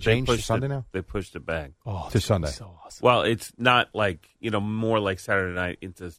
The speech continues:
Speaker 1: Sunday
Speaker 2: is.
Speaker 1: morning. Yeah.
Speaker 2: So, th-, I mean, so
Speaker 3: Bam.
Speaker 1: And according to Scott Van Pelt, Jim Cantore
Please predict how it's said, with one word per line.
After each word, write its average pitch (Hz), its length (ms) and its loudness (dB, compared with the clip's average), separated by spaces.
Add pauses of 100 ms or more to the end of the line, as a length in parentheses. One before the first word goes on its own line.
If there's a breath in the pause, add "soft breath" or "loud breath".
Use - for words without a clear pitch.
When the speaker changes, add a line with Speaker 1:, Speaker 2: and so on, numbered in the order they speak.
(140)
Speaker 1:
Sunday 92 360 0
Speaker 2:
is. 82 180 -6
Speaker 1:
morning. 87 220 -10
Yeah. 92 220 0 (100)
Speaker 2:
So, - 180 0
th-, 120 140 0
I 127 60 4
mean, 147 180 4
so 151 160 2
Speaker 3:
Bam. - 560 -2
Speaker 1:
And 113 160 6
according 110 340 0
to 95 80 -4
Scott 104 300 -2
Van 92 300 0
Pelt, 110 440 0 (640)
Jim 101 240 -4
Cantore 92 800 -2